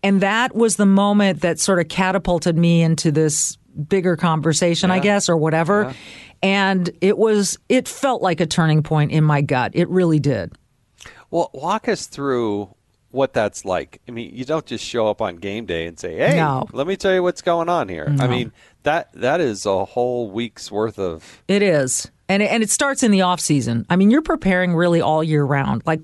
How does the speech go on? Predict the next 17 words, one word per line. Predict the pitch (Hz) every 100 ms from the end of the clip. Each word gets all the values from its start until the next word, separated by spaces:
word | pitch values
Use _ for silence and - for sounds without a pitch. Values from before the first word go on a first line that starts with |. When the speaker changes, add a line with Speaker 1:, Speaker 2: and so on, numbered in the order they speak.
| -
Speaker 1:
now | 151 185 196
that | 220 208
I'm | 185 170
retired, | 160 156 185 170
I | 156
can | 151
tell | 147 196
you | 165
that | 156
the | 156
people | 147 226 285 240
who | 214
are | 175
in | -
it | 190 180
right | 190
now | 160 143 139